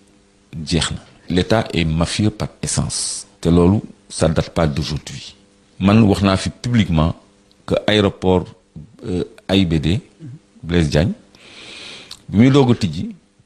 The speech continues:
douane teg na fi loxo cinq cent vingt kilos or. Cinq cent vingt kilos or yooyu, ay fan lañ ci teg? Ñu rey benn officier de douane, dóor ko balu fital ci biir otoom, Kër Massar. Yow yëg-, yëgoo ko? Enquête boobu fu mu mujj? Or boobu ci boppam, dafa manqué dix-neuf kilos biir aéroport.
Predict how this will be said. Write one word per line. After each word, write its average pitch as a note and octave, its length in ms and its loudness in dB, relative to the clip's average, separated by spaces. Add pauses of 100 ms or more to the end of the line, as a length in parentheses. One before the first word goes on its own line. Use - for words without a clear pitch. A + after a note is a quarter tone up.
(200)
douane A2 340 2
teg A2+ 160 -2
na G#2 80 0
fi F#2 140 -2
loxo F2 200 -2
cinq A2+ 260 2
cent G2 240 2
vingt F#2 300 0
kilos E2 240 -2 (100)
or. D#2 240 4 (420)
Cinq B2+ 220 4
cent B2+ 180 4
vingt A#2+ 160 4
kilos A2+ 220 4
or F#2 180 4
yooyu, D#2 220 0 (200)
ay G2+ 100 2
fan A#2+ 220 4
lañ A#2 120 6
ci - 80 -4
teg? - 160 -4 (200)
Ñu E2+ 120 2
rey F2+ 120 4
benn E2+ 300 0
officier - 340 -2
de D2 80 -2
douane, E2 300 -2 (300)
dóor F#2 200 2
ko - 100 0
balu E2+ 200 4
fital G#2 300 -2 (160)
ci - 100 -6
biir E2+ 240 4
otoom, F#2+ 280 0 (200)
Kër C#2 140 -4
Massar. G2+ 300 0 (460)
Yow G2 120 4
yëg-, C3 340 4
yëgoo C#3+ 220 6
ko? D2+ 140 -4 (440)
Enquête A2 240 4
boobu F2+ 140 4
fu G#2+ 100 0
mu F#2 160 6
mujj? C#3 120 -4 (320)
Or C#3+ 200 6
boobu G#2+ 260 2
ci A#2 100 -2
boppam, G#2 260 -4 (280)
dafa G2+ 180 0
manqué A#2 320 4
dix-neuf A#2+ 400 0
kilos F#2 220 0
biir E2+ 220 -2
aéroport. E2+ 400 -4